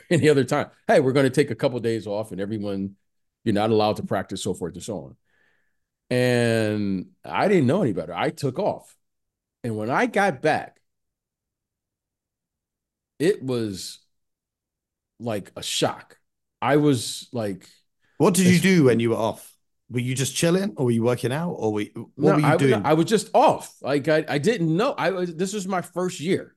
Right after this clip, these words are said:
Speaker 2: No, but,
Speaker 1: in
Speaker 2: like,
Speaker 1: the
Speaker 2: did
Speaker 1: league.
Speaker 2: you go home? Did you go to Miami? Did you go, like, what did you
Speaker 1: No,
Speaker 2: do?
Speaker 1: no, the, the, yeah, I, I
Speaker 2: A little
Speaker 1: played in Chicago.
Speaker 2: Cancun?
Speaker 1: I,
Speaker 2: A little
Speaker 1: no, I, I,
Speaker 2: Cancun?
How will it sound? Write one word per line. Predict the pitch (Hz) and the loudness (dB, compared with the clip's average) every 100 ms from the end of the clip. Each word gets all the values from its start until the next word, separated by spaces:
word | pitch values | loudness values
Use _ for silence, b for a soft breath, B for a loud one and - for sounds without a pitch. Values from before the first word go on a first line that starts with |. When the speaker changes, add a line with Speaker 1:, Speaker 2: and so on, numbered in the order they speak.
| - | -2
Speaker 2:
No, | 170 | 2
but, | 165 | 4
Speaker 1:
in | |
Speaker 2:
like, | 135 123 | 4 4
Speaker 1:
the | |
Speaker 2:
did | 165 | 2
Speaker 1:
league. | 151 | 2
Speaker 2:
you | 165 | 2
go | 147 113 | 2 2
home? | - 190 208 220 | 0 2 2 0
Did | 175 123 | -2 -4
you | 117 | -2
go | 117 | -2
to | 110 | -2
Miami? | 110 107 147 196 190 180 | -4 -2 0 0 0 -2
Did | 123 | -4
you | 107 104 | -8 -10
go, | - | -4
like, | 113 | -4
what | 110 156 | 0 0
did | 185 185 | 2 2
you | |
Speaker 1:
No, | 180 | 4
Speaker 2:
do? | 170 165 | 4 4
Speaker 1:
no, | 160 151 143 139 | 4 2 2 0
the, | 131 135 | 0 -2
the, | 120 135 131 - _ _ 127 _ _ _ _ _ _ _ _ | -2 -4 -4 -8 _ _ -20 _ _ _ _ _ _ _ _
yeah, | 147 | -8
I, | - 175 - | -2 0 0
I | |
Speaker 2:
A | |
little | 113 120 | 0 2
Speaker 1:
played | 170 | 4
in | 135 | 4
Chicago. | 135 127 127 165 208 | 2 2 4 4 4
Speaker 2:
Cancun? | 208 147 | 2 0
Speaker 1:
I, | 120 - - - | -6 -8 -14 -4
Speaker 2:
A | |
little | 131 143 | 0 0
Speaker 1:
no, | |
I, | 127 147 156 | 0 -2 0
I, | 135 151 | 0 0
Speaker 2:
Cancun? | 254 | -2